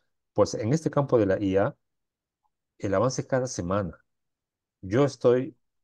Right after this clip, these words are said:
y ojalá que algunos de ustedes también, yo trato de mantenerme al día, trato. Eh, hace diez, diez días, el, cuando fue el lanzamiento del chat G P T cuatro O,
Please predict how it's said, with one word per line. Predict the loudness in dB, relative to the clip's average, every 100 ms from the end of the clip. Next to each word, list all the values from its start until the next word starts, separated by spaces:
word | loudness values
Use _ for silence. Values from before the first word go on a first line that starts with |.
| _ _
y | -14 -8
ojalá | -4 -2 0
que | 0
algunos | -2 -4
de |
ustedes | -6 -8
también, | -8 -6 -6 -8
yo | -2 0 0
trato | 2 2 4 2
de |
mantenerme | 4 0 0 -2 0 0
al | 0
día, | -4 -6 -10 _ _
trato. | 0 0 -4 -18 _ _ _ _ _ _ _ _ _ _
Eh, | -4 -2 -2 -4
hace | -6 -4 -4 -4
diez, | -2 -4 -4
diez | -8 -8
días, | -4 0 2 0
el, | -4 -6
cuando | -4 -2
fue | 0
el | 0
lanzamiento | 0 -2 -4 -2 -2
del | -2 -6 -8 -12 -16 _ _ _
chat | -6 -6
G | -6
P | -8
T | -4
cuatro | -2 2
O, | 0